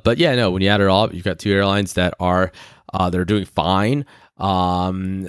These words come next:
uh, you know, again, in Air Canada's case, doing about as well as it's ever done. In WestJet's case, uh, not doing as well as it did for, uh, for most of its history. Um, but, uh, you know, the, the,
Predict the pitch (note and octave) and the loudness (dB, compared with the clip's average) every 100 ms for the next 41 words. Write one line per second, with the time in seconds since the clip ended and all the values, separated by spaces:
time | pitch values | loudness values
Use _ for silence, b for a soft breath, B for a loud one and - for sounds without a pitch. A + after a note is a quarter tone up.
0 | - F2 D#2+ D2+ C#2+ F2 E2 F2 F2+ F2+ | -6 -6 -4 -6 -8 -8 -8 -6 -2 -2
1 | - B2+ B2+ A#2 - G#2 G#2+ G2 F#2+ G2 | 0 0 2 0 0 -2 0 -2 -2 0
2 | G2+ F#2+ F#2+ F2+ F2+ F2 F2+ F2 D#2+ F2+ | 0 -2 -2 -4 -6 -6 -6 -6 -8 -8
3 | F#2+ F#2 A#2+ - G2 - - F#2 - B | -4 -2 -2 0 -2 -2 -6 -4 -6 B
4 | B B - - G3 G3+ A#3 G#2+ F2+ D#2 | B B -20 -4 0 2 0 -4 -4 -6
5 | C2+ F#2 G2 F#2+ F2+ G2 F#2 F2+ E2 - | -10 -8 -4 -2 -2 -6 -6 -6 -8 -8
6 | F2 E2 E2+ E2+ - F2+ E2+ - D#2 D#2+ | -8 -8 -10 -12 -12 -8 -8 -8 -12 -12
7 | F2 - - F2 F2+ - b b _ F#2 | -12 -12 -8 -8 -8 -12 b b _ -6
8 | F#2+ F#2 F#2 F#2 F#2+ F#2+ F#2 - E3+ B2+ | -2 -2 -2 -4 -6 -8 -12 0 2 2
9 | A2+ - b b _ G2+ F#2+ F#2 F#2 F2+ | 0 -6 b b _ -2 2 2 2 0
10 | F2+ F2+ F#2 F2 - A2 G2+ F#2 E2 - | 0 0 -2 -4 -8 -4 -2 -2 -6 -16
11 | _ _ _ - E2+ D#2 - - E2 | _ _ _ -8 -8 -8 -16 -10 -10